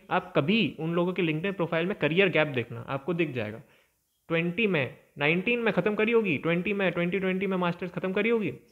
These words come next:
ट्वेंटी ट्वेंटी टू तक कभी इंटर्नशिप, तो कभी, अ, कभी, अ, लेसर पेड जॉब्स, कभी बुरी प्रोफाइल,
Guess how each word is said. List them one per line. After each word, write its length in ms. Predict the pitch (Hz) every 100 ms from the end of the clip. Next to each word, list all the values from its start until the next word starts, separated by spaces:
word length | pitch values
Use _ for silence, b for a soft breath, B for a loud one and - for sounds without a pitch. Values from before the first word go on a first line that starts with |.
| b -
ट्वेंटी 240 | 151 196
ट्वेंटी 340 | 226 185 196 226
टू 240 | 214 214
तक 280 | 214 - -
कभी 200 | 170 185
इंटर्नशिप, 680 | 156 151 160 165 226 - - _ _ _ _
तो 80 | 170
कभी, 600 | 170 165 175 175 156 135
अ, 60 | 123 120 110 107 -
कभी, 420 | 139 160 156 143 110
अ, 100 | 113 - _ _ _ _ 143
लेसर 320 | 143 135 175
पेड 280 | 175 185 180
जॉब्स, 340 | 202 170 - -
कभी 180 | 143 135
बुरी 260 | 127 151
प्रोफाइल, 420 | 165 175 202 175